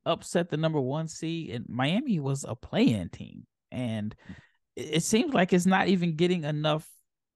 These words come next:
I don't know, publicity in a sense for an upset. I mean, everybody seems to be just talking about Giannis's press conference, which I thought was great anyway.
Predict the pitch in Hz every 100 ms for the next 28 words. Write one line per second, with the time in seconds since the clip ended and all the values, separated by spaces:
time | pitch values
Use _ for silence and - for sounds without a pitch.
0 | _ _ _ _ _ - 95 143 101 82
1 | 92 - _ 143 127 131 175 196 233 294
2 | 311 233 302 - 320 359 - 180 180 -
3 | 202 - 269 285 170 170 139 - 160 147
4 | 143 143 147 139 131 123 120 - 113 120
5 | 123 120 117 123 123 - 110 - 123 -
6 | - 117 107 107 107 107 - - 80 -
7 | 82 - - - -